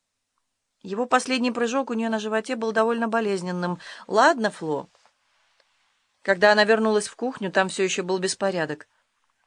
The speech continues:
Это было не похоже на Кармел. Обычно она содержала дом в идеальном порядке. Она прошла в гостиную и услышала голоса, один из них мужской. «Кармел!» — позвала она. Кармел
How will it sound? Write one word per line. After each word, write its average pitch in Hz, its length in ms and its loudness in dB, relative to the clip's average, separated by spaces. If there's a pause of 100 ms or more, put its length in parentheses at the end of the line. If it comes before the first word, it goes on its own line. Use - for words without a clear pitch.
(480)
Это 190 180 4
было 214 220 6
не 220 100 0
похоже 220 460 0
на 190 100 0
Кармел. 147 580 -2 (540)
Обычно 226 400 2
она 226 140 2
содержала 208 640 0
дом 208 260 -2
в 226 80 -2
идеальном 208 400 -2
порядке. 175 600 -2 (480)
Она 220 180 0
прошла 180 340 0
в 165 60 -10
гостиную 214 640 -2
и 214 100 -2
услышала 202 420 -6
голоса, 185 600 0 (320)
один 180 240 -4
из 170 120 -4
них 180 180 -8
мужской. 202 640 -2 (760)
«Кармел!» — 165 540 0 (280)
позвала 165 460 0
она. 151 300 -6 (1600)
Кармел 240 460 4